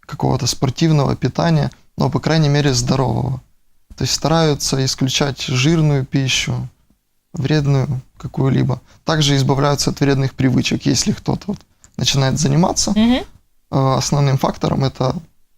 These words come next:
Speaker 1: придержание здорового образа жизни, занимаясь воркаутом.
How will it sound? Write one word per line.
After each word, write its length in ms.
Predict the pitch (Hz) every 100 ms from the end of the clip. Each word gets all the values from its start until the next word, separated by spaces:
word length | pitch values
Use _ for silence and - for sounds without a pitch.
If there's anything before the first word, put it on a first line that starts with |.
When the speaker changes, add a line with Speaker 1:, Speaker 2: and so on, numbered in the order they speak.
| _ _ _ -
Speaker 1:
придержание 540 | 143 139 143 165 147
здорового 340 | 131 139 139
образа 240 | 127 127 127
жизни, 360 | 123 127 135 131 - _ - - -
занимаясь 480 | 127 131 131 123
воркаутом. 640 | - - 135 131 127 139